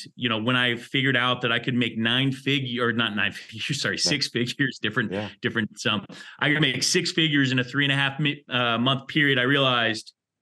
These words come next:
Speaker 1: you know, this is fun. I like creating things. A-, and so I dropped out of college at the age of twenty-four to start my very first business, 'cause I thought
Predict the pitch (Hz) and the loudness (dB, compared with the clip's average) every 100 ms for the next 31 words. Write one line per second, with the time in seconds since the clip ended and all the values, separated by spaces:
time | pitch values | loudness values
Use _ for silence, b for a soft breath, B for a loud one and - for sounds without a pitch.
0 | - 110 135 185 190 135 139 113 110 139 | -6 -2 0 0 -2 0 2 0 0 0
1 | 135 - 117 113 127 127 104 87 85 - | -2 -2 0 2 2 2 0 -4 -8 -8
2 | - - B B B - 131 131 131 131 | -10 -10 B B B -2 0 0 0 0
3 | - - 139 127 117 - _ _ b - | 0 2 4 4 2 -4 _ _ b -6
4 | 127 139 143 143 151 143 143 131 139 139 | 0 2 2 2 0 0 0 0 2 2
5 | 135 127 123 131 123 - _ - - - | 2 -2 0 -2 -4 -10 _ -20 -18 -14
6 | - 151 139 - 127 127 139 135 127 117 | -8 -2 -2 -2 -4 0 2 4 4 4
7 | 110 - _ _ _ _ _ - - - | 0 -8 _ _ _ _ _ -20 -18 -6
8 | 135 - 143 127 127 123 101 120 117 - | -4 0 0 2 0 0 2 2 0 -2
9 | 123 117 98 117 110 101 101 92 90 - | -2 -2 -2 -2 -2 -4 -6 -6 -8 -10
10 | - b b _ 131 123 120 113 - 120 | -10 b b _ 0 2 2 0 0 2
11 | 120 117 | 2 -2